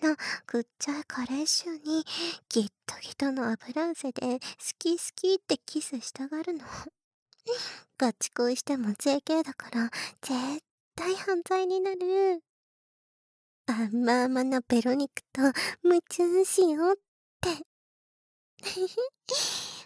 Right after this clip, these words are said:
おじさんって、めっちゃきしょいんだよ。チューするときね、キスしようじゃなくて、夢中しようとか、ラブラブしようとか、きっしょい誘い方で。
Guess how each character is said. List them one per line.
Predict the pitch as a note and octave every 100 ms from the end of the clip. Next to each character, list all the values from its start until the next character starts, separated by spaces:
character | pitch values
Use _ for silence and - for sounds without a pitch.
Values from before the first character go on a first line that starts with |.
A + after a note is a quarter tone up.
| -
お | A#3
じ | A#3
さ | A3+ B3
ん | A#3
っ | - -
て、 |
め | A#3+ A3 - - - - G#3+ A3
っ | D4
ち | -
ゃ | A4
き | -
し | - A4
ょ | G#4+
い |
ん | G4
だ | C4+
よ。 | B3+ C4+ E4+ B4 _ _ _ - - _ _ _ _
チ | - D4+
ュ | C#4+
ー |
す | - A3+
る | A3+
と | A#3
き | - - -
ね、 | B3+ G#4+ _ _ - - - - -
キ | E4+ E4
ス | D#4+
し | - D4
よ | D4 E4
う | F4
じ | C#4+
ゃ |
な | - A#3+
く | - _
て、 | B3+ B3 A#3 - _ _ _ C#4
夢 | C4 - -
中 | - E4+ F#4
し | F#4+ - B3+
よ | B3
う |
と | - -
か、 | - A#3+ B3+ - - - F#4 -
ラ | D4+
ブ | D4
ラ | C4+ A#3+
ブ | A3
し | - B3
よ | A#3+
う | A#3+
と | -
か、 | - B3+ C4 C4 - - - _ -
き | - C#4
っ |
し | - - -
ょ | D4+
い | E4+ -
誘 | C#4 C4 C4
い |
方 | - - -
で。 | A#3+ A#3+ B3+ D#4